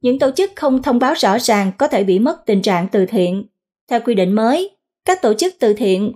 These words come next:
cung cấp tư vấn thai kỳ phải thông báo cho khách hàng nếu họ không cung cấp dịch vụ phá thai, giới thiệu hoặc thông tin liên quan đến phá thai và kiểm soát sinh sản. Các tổ chức từ thiện được hưởng lợi từ những ưu đãi như là biên lai đóng góp miễn thuế,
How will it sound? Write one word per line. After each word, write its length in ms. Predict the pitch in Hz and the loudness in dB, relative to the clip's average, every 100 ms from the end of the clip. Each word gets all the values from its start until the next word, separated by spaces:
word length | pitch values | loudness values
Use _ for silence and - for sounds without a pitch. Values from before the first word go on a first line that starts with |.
| - | -2
cung 200 | 247 240 | -2 0
cấp 160 | 339 - | -2 0
tư 120 | 247 | -2
vấn 260 | 226 240 294 392 | 0 0 -2 -4
thai 200 | 269 240 | -4 -2
kỳ 360 | 233 202 190 - _ _ | 0 0 0 -4 _ _
phải 160 | 214 208 | -2 0
thông 200 | 294 240 | 0 0
báo 200 | 240 330 | 0 0
cho 120 | - | 0
khách 180 | 311 330 | 0 -2
hàng 360 | 277 220 196 190 | 0 0 2 2
nếu 140 | 247 | 2
họ 220 | 277 185 175 | 2 0 -2
không 240 | 269 247 | 0 0
cung 180 | 247 226 | 0 -2
cấp 220 | 302 320 | -2 -2
dịch 160 | 196 185 | -2 0
vụ 140 | 185 | 0
phá 200 | 180 277 302 | 0 -6 -4
thai, 380 | 254 240 233 202 _ _ - | -2 0 0 -4 _ _ -4
giới 140 | 294 | -2
thiệu 360 | 370 262 190 202 - | 0 0 0 -2 -2
hoặc 240 | 127 208 | -4 -4
thông 180 | - 240 | -4 -2
tin 340 | 233 240 233 220 - | 2 2 2 -2 0
liên 200 | 240 233 | 0 2
quan 220 | 226 220 | 0 0
đến 160 | 220 302 | 0 0
phá 180 | - 285 | -2 -6
thai 300 | - 247 226 | -2 2 2
và 160 | 196 196 | 2 0
kiểm 220 | 190 208 | 0 0
soát 180 | - 311 | -2 -2
sinh 200 | 240 226 | 0 0
sản. 380 | 226 175 196 311 _ _ _ _ _ - | 0 -2 -2 -6 _ _ _ _ _ -4
Các 160 | 392 403 | -2 0
tổ 120 | 233 | 0
chức 180 | 339 359 | 0 0
từ 140 | 240 | 0
thiện 380 | 214 226 196 214 | 2 2 0 0
được 200 | 208 214 | -2 0
hưởng 180 | 220 208 | 0 -2
lợi 260 | 302 190 196 | 0 2 2
từ 120 | 208 | 2
những 300 | 190 180 254 | 0 0 -2
ưu 200 | - 226 | 0 0
đãi 380 | 208 180 196 311 - | 0 -2 -2 -4 -2
như 140 | 233 | 2
là 120 | 202 | 2
biên 200 | 175 226 | 2 0
lai 300 | 220 220 220 | 2 2 0
đóng 220 | 214 226 | 0 0
góp 200 | 294 339 | 2 2
miễn 180 | 220 175 | 2 -2
thuế, 380 | 233 233 247 349 | -4 0 0 0